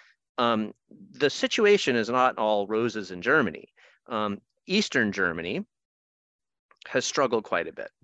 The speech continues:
and still struggles. And if you look at where the highest density of far-right parties in Germany are, it's in places like,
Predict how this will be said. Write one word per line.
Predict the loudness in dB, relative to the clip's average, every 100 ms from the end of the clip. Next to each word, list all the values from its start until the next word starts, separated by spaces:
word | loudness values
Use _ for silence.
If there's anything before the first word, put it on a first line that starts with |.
| _ _ _ _ _ _
and | -4 -2
still | 0 -2
struggles. | 0 -4 -6 -10 -18 -16
And | -4 -4
if | 0
you | -2
look | 0 0 0
at | 0
where | 0
the | 0
highest | 0 2 2 0 -2
density | -4 -4 -8
of | -6
far-right | 0 2 2 -2
parties | -4 -4 -4 -6
in | -6
Germany | -2 -2 -2 -6 -6
are, | -4 -4 -6 -12 -20 -20 -20 -20 _
it's | -4 -2
in | -2
places | 0 0 -2 -2
like, | 0 0